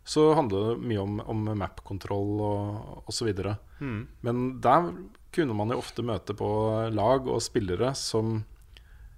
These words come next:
Speaker 1: eh, var liksom tretten, fjorten, femten år gamle, og hadde rett og slett bedre reaksjonsevne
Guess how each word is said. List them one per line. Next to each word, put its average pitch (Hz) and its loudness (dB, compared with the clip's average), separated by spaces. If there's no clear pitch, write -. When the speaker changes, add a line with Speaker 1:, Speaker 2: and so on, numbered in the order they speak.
Speaker 1:
eh, 110 -6
var 101 2
liksom 113 0
tretten, 107 -4
fjorten, 107 -4
femten 107 -4
år 104 -2
gamle, 110 2
og 113 2
hadde 110 -2
rett 117 -2
og 104 -8
slett - -6
bedre 98 -2
reaksjonsevne 104 -4